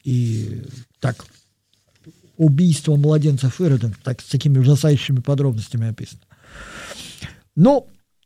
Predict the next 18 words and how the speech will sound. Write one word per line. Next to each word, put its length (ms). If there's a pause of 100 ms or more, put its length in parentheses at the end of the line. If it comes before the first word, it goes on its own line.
(2000)
Марк 420
был 240
написан 520
около 260
семидесятого 800
года, 380
Евангелие 500
от 120
Марка, 540
можно 960
спорить 400
по 100
этому, 380
по 120
поводу 300
этим 260
датам, 460
но 240